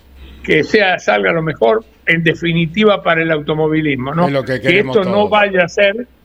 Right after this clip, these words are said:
Speaker 1: que tengamos huelga en el automovilismo ahora.
Speaker 2: <laughs> Chao, Gabriel,
Speaker 1: Y claro,
Speaker 2: felicidades.
Speaker 1: porque esto ahora entramos con abogados,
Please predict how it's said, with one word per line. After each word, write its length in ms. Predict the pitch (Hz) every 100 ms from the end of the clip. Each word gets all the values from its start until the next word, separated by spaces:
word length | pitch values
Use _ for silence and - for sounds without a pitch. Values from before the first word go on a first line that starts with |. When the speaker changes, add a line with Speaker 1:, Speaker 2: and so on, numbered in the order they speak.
| _ _ -
Speaker 1:
que 100 | -
tengamos 480 | 151 165 190 202 180
huelga 320 | 196 220 196
en 80 | 180
el 100 | 170
automovilismo 720 | 165 - 170 170 196 202 151 143
ahora. 280 | 131 131 131 - _ - - - -
Speaker 2:
<laughs> 1160 | - 571 554 175 156 - 98 - 78 - -
Chao, 260 | - 170 170
Gabriel, 440 | 160 156 156 165 135
Speaker 1:
Y 20 |
claro, 120 | 139
Speaker 2:
felicidades. 500 | 240 214 285 311 135
Speaker 1:
porque 260 | 226 175 220
esto 180 | 240 233
ahora 180 | 240 226
entramos 600 | 185 220 233 226 190 - - -
con 180 | - 160
abogados, 560 | 165 190 285 311 220